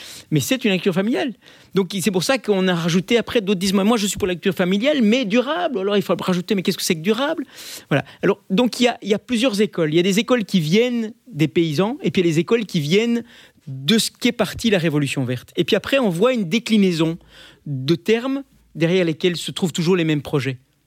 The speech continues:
Euh, derrière le terme, euh, d'agriculture de type révolution verte, on va retrouver aujourd'hui les termes comme l'agriculture industrielle, intensive.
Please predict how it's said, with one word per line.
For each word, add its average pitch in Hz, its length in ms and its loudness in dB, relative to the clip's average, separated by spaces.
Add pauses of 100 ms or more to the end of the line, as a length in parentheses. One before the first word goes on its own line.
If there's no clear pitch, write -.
(580)
Euh, 147 240 2
derrière 226 400 0
le 208 120 0
terme, 202 440 -2
euh, 151 240 2
d'agriculture 170 680 0
de 151 100 2
type - 320 -6 (100)
révolution 147 560 0
verte, 214 520 -2 (400)
on 156 60 2
va 165 80 4
retrouver 170 380 0
aujourd'hui 160 580 2
les 170 120 2
termes 196 280 0
comme 170 180 0
l'agriculture 131 520 0
industrielle, 139 600 0
intensive. 143 760 -2